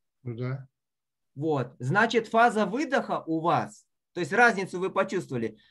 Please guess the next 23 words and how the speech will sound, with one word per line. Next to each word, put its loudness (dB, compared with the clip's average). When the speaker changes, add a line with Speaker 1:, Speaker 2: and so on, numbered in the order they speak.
Speaker 2:
фаза 2
выдоха -2
к-, -18
стрессовая, 0
то -4
есть -4
мышцы -2
ослабели. 0
Это 0
как -4
физиологи 0
говорят: 0
"Сядь, -2
сядь, -4
мы -4
сейчас -6
тебе -4
скажем -4
не -4
очень, -6
э, -2
добрую 0
весть", -2